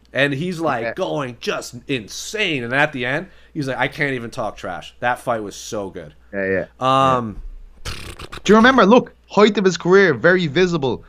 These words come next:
Speaker 2: commenting in front of the media, talking to people.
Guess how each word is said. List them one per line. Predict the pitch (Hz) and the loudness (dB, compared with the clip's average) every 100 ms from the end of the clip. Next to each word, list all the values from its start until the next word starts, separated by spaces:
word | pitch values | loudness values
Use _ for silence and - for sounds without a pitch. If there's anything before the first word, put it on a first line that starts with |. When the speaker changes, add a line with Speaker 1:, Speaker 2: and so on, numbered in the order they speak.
| _ | _
Speaker 2:
commenting | - 180 185 175 139 107 - - _ | -4 0 2 2 0 -2 -4 -20 _
in | 147 151 | -4 -2
front | 180 165 | 0 2
of | |
the | 165 | 4
media, | 160 175 180 139 101 - - | 6 6 6 6 2 -4 -4
talking | 175 175 190 | 2 4 4
to | 151 | 0
people. | 135 147 113 98 | 4 2 4 -2